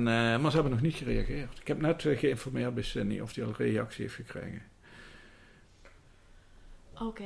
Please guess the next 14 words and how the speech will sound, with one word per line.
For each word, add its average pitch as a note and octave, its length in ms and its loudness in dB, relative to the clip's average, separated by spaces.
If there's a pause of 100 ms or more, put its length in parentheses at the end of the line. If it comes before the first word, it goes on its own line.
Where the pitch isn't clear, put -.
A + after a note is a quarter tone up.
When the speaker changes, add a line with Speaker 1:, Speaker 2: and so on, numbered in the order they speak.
Speaker 1:
En C#3 120 4
daar, B2+ 220 8 (200)
Speaker 2:
en, C3+ 120 -2
Speaker 1:
ja. B3+ 80 4
Speaker 2:
en C4+ 260 0
even B3+ 760 0 (400)
Speaker 1:
Dus - 220 2
dat C3 120 2
zou D#3 180 8
kunnen, D3 300 8
dat C3 160 4
zou F3+ 240 8
kunnen D#3+ 200 8
Speaker 2:
Ik, C#3 60 4